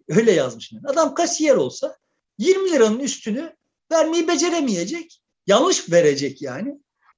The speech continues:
Ve ondan sonra başlayacak işte vay bu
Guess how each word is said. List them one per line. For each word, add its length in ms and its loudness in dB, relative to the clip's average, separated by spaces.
Ve 80 4
ondan 320 2
sonra 360 0
başlayacak 600 2
işte 380 -2
vay 360 4
bu 520 -2